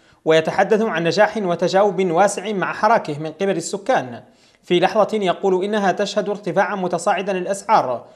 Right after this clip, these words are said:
في ظل ثبات للرواتب وضعف في الخدمات من قبل القطاعات الإدارية والحكومية وفق المنتدى.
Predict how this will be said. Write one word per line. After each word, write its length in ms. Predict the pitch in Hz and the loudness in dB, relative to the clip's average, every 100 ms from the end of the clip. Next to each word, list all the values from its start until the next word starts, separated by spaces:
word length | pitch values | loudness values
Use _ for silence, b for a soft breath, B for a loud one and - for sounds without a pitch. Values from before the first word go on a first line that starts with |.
| b b | b b
في 220 | - 190 | 2 4
ظل 300 | 175 196 208 | 4 2 0
ثبات 380 | 156 160 202 208 | 0 2 2 0
للرواتب 680 | 202 170 160 196 196 190 202 | -2 2 4 4 2 -4 0
وضعف 340 | 160 196 180 | 2 2 0
في 120 | 202 170 | -4 -6
الخدمات 680 | - 196 233 170 131 196 160 | -2 0 0 0 -2 -8 -8
من 100 | 160 | -6
قبل 260 | 202 202 | -4 -2
القطاعات 540 | 185 185 180 160 196 190 | -4 -4 0 2 2 0
الإدارية 480 | 165 170 196 202 190 | -4 0 0 -2 -4
والحكومية 640 | 175 180 196 214 208 185 | -4 -4 -6 -6 -2 2
وفق 300 | 170 196 - | 2 0 -2
المنتدى. 460 | 160 165 220 220 123 | -2 -2 0 -2 -2